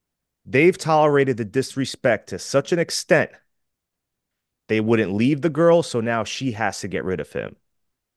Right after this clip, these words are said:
It goes back to, like, the Will Smith and Jada Pinkett with what she's doing. Okay, if he's not gonna leave, I'm gonna try to do everything in my power to just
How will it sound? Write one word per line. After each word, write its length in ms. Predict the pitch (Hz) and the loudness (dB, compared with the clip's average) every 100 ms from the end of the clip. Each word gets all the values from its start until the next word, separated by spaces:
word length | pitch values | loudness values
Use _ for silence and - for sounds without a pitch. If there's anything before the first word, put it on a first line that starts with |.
| _ _ | _ _
It 80 | 104 | -4
goes 220 | 101 160 | 2 4
back 220 | 123 143 139 | 4 2 2
to, 80 | |
like, 140 | 131 110 | -2 -2
the 100 | 92 | -4
Will 280 | 92 127 123 | 2 2 2
Smith 360 | - 123 113 | -2 -4 -2
and 120 | 107 | -4
Jada 260 | 92 107 101 | -4 -2 -2
Pinkett 360 | - 120 - 95 | -4 -4 -2 -2
with 200 | 95 - | -4 -4
what 180 | 107 | -6
she's 280 | - - 120 | -4 -2 -2
doing. 380 | 87 123 127 135 | 2 2 2 -2
Okay, 360 | - 135 98 87 _ _ _ | -4 -4 -4 -4 _ _ _
if 140 | 92 | -8
he's 220 | - 165 160 | -2 -2 0
not 220 | 160 151 | 0 0
gonna 160 | 147 | 0
leave, 320 | 139 147 120 - _ - | 2 2 0 -4 _ -10
I'm 180 | 123 127 | -4 0
gonna 180 | 127 | 0
try 240 | 110 120 110 | 0 -2 -2
to 80 | 98 | -2
do 200 | 92 - _ | -8 -12 _
everything 540 | 143 135 127 123 143 131 | 0 0 0 -2 0 0
in 80 | |
my 200 | 113 110 | 0 0
power 520 | 104 113 104 92 82 - _ _ _ _ _ | -2 0 0 0 -2 -6 _ _ _ _ _
to 100 | - | -4
just 380 | 113 107 104 - | -2 -2 -2 -6